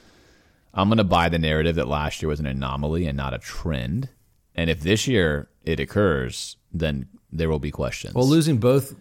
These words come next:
Speaker 2: coordinators, I mean, they're, they're in a
Speaker 1: There's a lot
Speaker 2: weird,
Speaker 1: of questions,
Speaker 2: they're in a weird
Speaker 1: but
Speaker 2: spot.
Speaker 1: I still think that
Speaker 2: A lot of
Speaker 1: Dabo,
Speaker 2: talent on the
Speaker 1: I
Speaker 2: defensive
Speaker 1: think,
Speaker 2: line.
Speaker 1: I think that program was still Dabo. I'm, I'm, I'm buying that. I think he's a figurehead, but I also think that he's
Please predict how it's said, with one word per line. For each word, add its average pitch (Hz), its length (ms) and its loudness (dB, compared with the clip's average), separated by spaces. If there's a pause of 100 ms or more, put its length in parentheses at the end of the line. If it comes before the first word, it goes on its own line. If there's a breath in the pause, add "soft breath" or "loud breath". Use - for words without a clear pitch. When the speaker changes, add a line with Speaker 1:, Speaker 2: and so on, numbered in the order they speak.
(200)
Speaker 2:
coordinators, 117 720 2
I - 20 2
mean, 113 180 2
they're, 135 200 2
they're 131 260 0
in 185 80 2
a - 40 2
Speaker 1:
There's 196 160 2
a 175 40 2
lot 170 120 2
Speaker 2:
weird, - 100 2
Speaker 1:
of 165 60 -2
questions, - 420 -2
Speaker 2:
they're 165 80 -2
in 170 60 0
a 160 80 -2
weird 151 100 0
Speaker 1:
but 131 80 2
Speaker 2:
spot. - 260 -2
Speaker 1:
I 127 100 4
still 190 280 -2
think 175 380 -4
that 165 120 -4
Speaker 2:
A - 20 -6
lot 101 120 0
of 127 160 2
Speaker 1:
Dabo, - 20 -2
Speaker 2:
talent 147 280 2
on 139 180 0
the 123 80 -4
Speaker 1:
I 127 40 -4
Speaker 2:
defensive 135 220 -2
Speaker 1:
think, 113 100 2
Speaker 2:
line. 110 100 -2
Speaker 1:
I 135 120 2
think 165 200 -2
that 160 140 4
program 139 340 0
was 139 120 -2
still 123 420 -4
Dabo. 85 640 0
I'm, 85 220 -6
I'm, 101 300 -2
I'm 90 200 0
buying 90 420 2
that. 71 260 -6
I 90 140 -2
think 95 200 -4
he's 82 140 -2
a 82 60 -6
figurehead, 78 680 -4
but 69 120 -4
I 69 60 -6
also 71 320 -4
think 69 300 -8
that - 200 -8 (240)
he's 73 280 -8